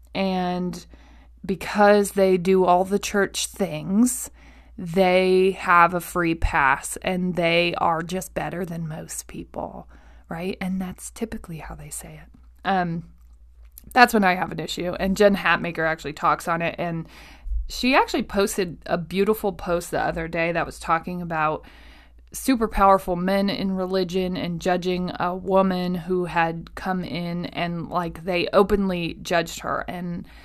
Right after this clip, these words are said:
um, she shared one of her friends who had written on the topic, and I read the whole thing, and I thought it was profoundly true because it does speak to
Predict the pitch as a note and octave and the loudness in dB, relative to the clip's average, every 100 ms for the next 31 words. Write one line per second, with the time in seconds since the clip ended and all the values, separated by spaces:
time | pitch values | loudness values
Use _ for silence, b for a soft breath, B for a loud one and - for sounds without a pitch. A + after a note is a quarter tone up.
0 | B B - F3 D#3+ C3+ - - F3 - | B B -6 -4 -2 -4 -6 -4 -4 -4
1 | - G3+ G#3 F#3+ F3+ F3+ F3 F3 E3 - | -2 2 4 4 4 0 -2 -2 -2 -4
2 | D#3+ - F#3 F3 - E3 D3 D#3+ D3 D#3+ | -4 -2 -2 -2 -6 -6 -4 -4 -4 -6
3 | D3+ - E3+ E3+ - D3+ - D3+ - - | -6 -4 -4 -4 -4 -6 -6 -12 -14 -14
4 | E3+ E3 E3+ - b b b b E3+ E3 | -12 -10 -12 -12 b b b b -6 2
5 | F#3 F#3+ F3+ F#3 - F#3+ F3+ F3+ F3 b | 2 2 -2 -4 -6 -8 -6 -6 -8 b
6 | b b - F3+ E3+ D#3+ - F#3 E3 - | b b -10 -8 -6 -6 -6 0 0 0
7 | F3+ E3+ E3+ E3 E3 - - - - - | -4 -4 -4 -4 -8 -14 -16 -20 -20 -20
8 | - - - - - - - - - - | -20 -20 -20 -20 -20 -20 -20 -20 -20 -20
9 | - - - - - - - - - G#3+ | -20 -20 -20 -20 -20 -20 -20 -16 -6 -4
10 | - B3+ C#4 C4 B3+ A#3 - - - - | 2 6 8 8 8 6 0 -6 -6 -8
11 | - G3 F3 E3 - - G3+ G#3+ G#3 - | -8 -6 -6 -6 -6 2 6 6 2 -4
12 | G3+ F3+ - - - F3 E3+ E3+ E3+ E3+ | -6 -6 -12 -16 -8 -2 -2 0 -2 -6